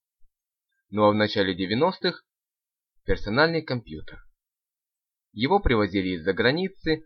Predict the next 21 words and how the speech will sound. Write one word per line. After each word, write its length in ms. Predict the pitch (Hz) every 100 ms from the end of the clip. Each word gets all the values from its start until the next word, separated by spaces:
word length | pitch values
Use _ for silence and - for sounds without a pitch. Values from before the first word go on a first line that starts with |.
| _ -
а 100 | -
потом 460 | 113 - 208 202
торжественно 680 | 107 101 131 214 - 147 120
показывали 540 | 95 123 131 127 113
гостям – 600 | 104 101 - 95 85 76 _ _ - _ -
уверяя, 640 | 80 87 104 123 135 90 - _ -
что 180 | -
с 60 | 113
приобретением 720 | 110 113 113 110 117 107 95
компьютера 760 | 87 90 87 151 160 170 165 - _ -
у 100 | 101
людей 320 | 95 117 170
начинается 920 | 170 - 151 147 147 139 - 135 135 _
принципиально 760 | - 104 101 110 98 98 110 113
другая 480 | 98 98 92 95 104
жизнь, 360 | 92 87 80 _ _ _ _ _ _
ибо 220 | 104 104
он 200 | 110 110
открывает 560 | 101 - 101 101 101 -
перед 260 | 101 98
ними 360 | 110 110 107